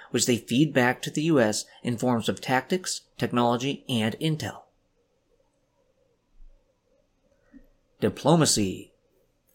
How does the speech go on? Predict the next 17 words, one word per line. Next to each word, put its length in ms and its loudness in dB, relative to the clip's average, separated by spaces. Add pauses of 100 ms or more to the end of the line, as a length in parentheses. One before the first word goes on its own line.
(200)
While 160 8
the 120 4
U 280 8
S 160 8
being 400 2
close 340 2
to 120 0
Israel 360 2
can 240 -2
make 240 0
it 140 0
not 320 2
seen 360 4
as 140 -2
a 60 2
neutral 360 0
broker, 540 2